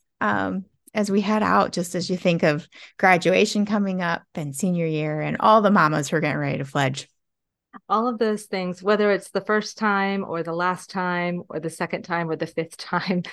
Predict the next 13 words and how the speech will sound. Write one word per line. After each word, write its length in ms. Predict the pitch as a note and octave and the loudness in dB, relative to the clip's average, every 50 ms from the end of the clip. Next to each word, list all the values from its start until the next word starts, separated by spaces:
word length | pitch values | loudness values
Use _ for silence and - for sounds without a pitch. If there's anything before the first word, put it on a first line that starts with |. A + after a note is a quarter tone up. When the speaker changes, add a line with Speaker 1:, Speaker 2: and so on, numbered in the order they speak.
| - - - - - - - _ _ _ _ _ _ _ - | -14 -18 -16 -14 -14 -14 -16 _ _ _ _ _ _ _ -2
Speaker 2:
just 260 | F3 G#3 G#3+ G#3 - | 0 2 2 2 4
enjoy 560 | A#3 G#3+ G#3+ G#3+ - A3 G#3+ G#3 G#3+ A3 A3 G3 | 4 4 4 4 2 2 2 4 4 4 4 4
every 260 | E3+ F3+ F3 G3 F#3+ | 2 0 0 -2 -2
moment 640 | F3+ F3+ F3 E3+ E3+ F3 F3 D#3+ - - - - - - | -2 -4 -4 -4 -4 -4 -4 -6 -6 -10 -12 -16 -14 -8
as 180 | - F3 F3 F3 | -6 -6 -4 -4
much 280 | F3 F#3 F3 F3 - G3+ | -2 -2 -2 -2 -2 -4
as 160 | F3+ - - | -4 -4 -4
you 100 | F3+ E3 | -6 -6
can, 680 | - - - F#3 F3 E3+ E3 E3 E3 E3 E3+ E3 D#3+ - _ _ | -6 -8 -8 -6 -4 -2 -2 -2 -2 -4 -4 -6 -8 -12 _ _
even 260 | - G#3 F#3+ G3+ G3 | -4 -2 0 0 0
those 200 | F#3 F3+ E3+ - | 0 0 0 -2
hard 280 | - - E3+ D#3+ D#3 D#3+ | -2 -2 -2 -2 -2 -4
moments. 640 | D#3 D3+ D3+ D#3 E3 - - - - - - - | -8 -8 -8 -10 -10 -12 -12 -14 -16 -16 -16 -18